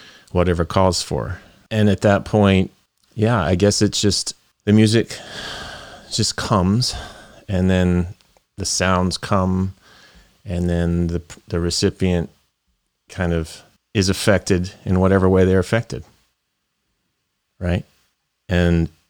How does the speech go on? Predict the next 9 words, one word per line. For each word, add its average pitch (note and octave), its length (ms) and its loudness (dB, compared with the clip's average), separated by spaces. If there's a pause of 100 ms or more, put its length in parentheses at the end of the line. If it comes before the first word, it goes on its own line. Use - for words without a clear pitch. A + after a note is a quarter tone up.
(680)
they F#2+ 200 2
get G2 280 2
whatever F#2+ 440 -2
they F2+ 180 0
get F#2 240 0
out F2 220 -2
of F2 100 -4
it, F2 160 -4 (1500)
and F2 840 -2